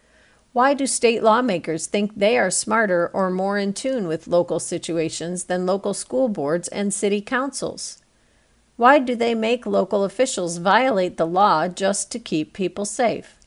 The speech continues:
It's all so stupid, and like Warren Buffett said, "The tide of ignorance is going out."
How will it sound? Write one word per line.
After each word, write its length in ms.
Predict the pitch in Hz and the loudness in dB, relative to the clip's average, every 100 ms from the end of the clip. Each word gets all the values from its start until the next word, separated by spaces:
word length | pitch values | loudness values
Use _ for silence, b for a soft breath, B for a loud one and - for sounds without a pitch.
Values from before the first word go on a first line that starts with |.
| _ _ _ _ _ _ _ _ _ - | _ _ _ _ _ _ _ _ _ -2
It's 220 | 202 - | -2 -2
all 240 | - 196 240 | 2 2 2
so 260 | - 247 | 2 0
stupid, 640 | 247 - 285 294 170 160 - _ _ | 0 -2 -4 -2 -2 -6 -10 _ _
and 220 | - 196 | -4 0
like 260 | 196 196 202 | 2 2 0
Warren 480 | 185 180 190 180 170 | -8 -2 0 0 2
Buffett 400 | 208 214 196 - | 2 2 -2 -4
said, 460 | - 254 180 160 b b b - | -2 2 2 -2 b b b -8
"The 100 | 185 | -8
tide 440 | - 208 208 208 | -2 2 2 2
of 140 | 214 208 | -2 0
ignorance 600 | 262 226 170 160 - - - | -2 0 -4 -6 -6 -8 -6
is 180 | 175 170 | -8 -4
going 380 | 185 165 156 | -2 -2 -4
out." 340 | - 170 151 | -2 -2 -2